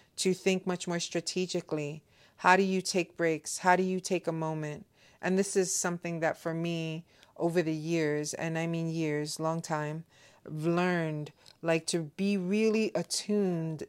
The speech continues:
to the moment and what is necessary. Does somebody need me to tap in so they can tap out?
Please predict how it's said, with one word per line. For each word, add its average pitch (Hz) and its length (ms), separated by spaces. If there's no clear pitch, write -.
to 175 380
the 160 140
moment 170 640
and 165 180
what 165 140
is 160 140
necessary. 160 800
Does 175 160
somebody 185 400
need 175 340
me 175 200
to 156 440
tap 165 340
in 165 160
so 160 140
they 151 120
can 151 160
tap 165 300
out? 156 300